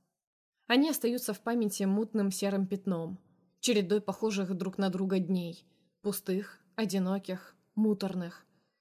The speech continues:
вереницей бессонных ночей и горьких слез. Из квартиры я выходила крайне редко, только в случае крайней надобности,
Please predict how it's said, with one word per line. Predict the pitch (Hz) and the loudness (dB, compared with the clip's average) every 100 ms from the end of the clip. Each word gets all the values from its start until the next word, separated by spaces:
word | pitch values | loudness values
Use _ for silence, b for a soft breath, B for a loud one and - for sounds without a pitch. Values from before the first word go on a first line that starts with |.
| _ | _
вереницей | 220 233 226 226 233 208 | 4 4 4 2 0 -2
бессонных | 185 190 214 202 190 196 | -2 -2 0 0 0 -2
ночей | 190 - 202 247 | -2 -2 -2 -4
и | - | -4
горьких | 190 196 190 196 190 | -2 -2 -2 -6 -6
слез. | - 170 175 - - _ _ _ _ _ _ | -4 -4 -6 -12 -16 _ _ _ _ _ _
Из | 208 - | -2 0
квартиры | 240 240 302 294 226 | 0 0 2 2 2
я | 196 | 2
выходила | 208 190 190 208 226 | 0 -2 -4 -2 -2
крайне | 190 196 202 202 | -2 0 0 0
редко, | 185 180 - 165 180 b b b b | 0 -4 -6 -10 -10 b b b b
только | 262 254 226 | 6 6 4
в | - | -2
случае | 247 262 - 208 185 | 0 0 0 0 0
крайней | 180 208 214 208 208 | -2 -2 0 2 2
надобности, | 214 190 185 180 - 175 196 | 2 0 0 -2 -4 -8 -10